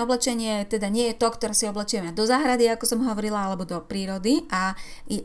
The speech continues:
ja si teda myslím, že tá elegancia a ležernosť idú tak trošku proti sebe, hej? Pretože ako som povedala, čím viac ležerne sme oblečené, tým menej ženskosti je v tom, e, a takej tej uhladenosti je v tom oblečení. A naopak, čím sme viac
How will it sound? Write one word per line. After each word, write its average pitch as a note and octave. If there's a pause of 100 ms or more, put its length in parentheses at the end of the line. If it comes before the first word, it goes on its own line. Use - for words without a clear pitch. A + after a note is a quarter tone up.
ja A3+
si D#4+
teda D4
myslím, A3
že A3+
tá B3
elegancia C4
a A3+
ležernosť A3+
idú B3+
tak A3+
trošku A#3
proti B3
sebe, F3
hej? G#3
Pretože G#3+
ako G#3
som A#3
povedala, A3
čím D4+
viac A3+
ležerne A3+
sme G3+
oblečené, G#3+ (320)
tým A#3
menej C4
ženskosti G3+
je G3+
v -
tom, G3+ (100)
e, - (480)
a F#3
takej G3
tej G3+ (160)
uhladenosti G3+
je G3
v -
tom G#3
oblečení. G3+ (400)
A G3
naopak, G3+
čím A#3
sme A3
viac G3+